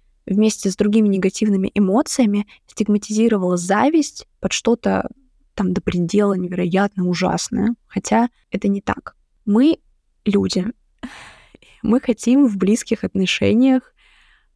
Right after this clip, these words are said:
с другими людьми чувствовать себя комфортно. И для нас, социальных существ, это важно. И какой, если какой-то человек вдруг, а,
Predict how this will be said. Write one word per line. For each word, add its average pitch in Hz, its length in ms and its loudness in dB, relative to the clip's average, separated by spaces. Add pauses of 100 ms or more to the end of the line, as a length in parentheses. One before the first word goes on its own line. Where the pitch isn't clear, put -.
(120)
с - 80 -20
другими 202 360 0
людьми 190 440 2
чувствовать 214 500 -2
себя 190 420 0
комфортно. - 760 -4 (280)
И 196 360 0
для 190 200 0
нас, 196 480 0
социальных 202 600 -2
существ, - 580 -2 (140)
это 247 260 0
важно. 196 580 -2 (540)
И 214 80 0
какой, 254 420 0
если 254 220 0
какой-то 247 360 0
человек 226 800 0
вдруг, 202 520 0 (680)
а, 190 440 -4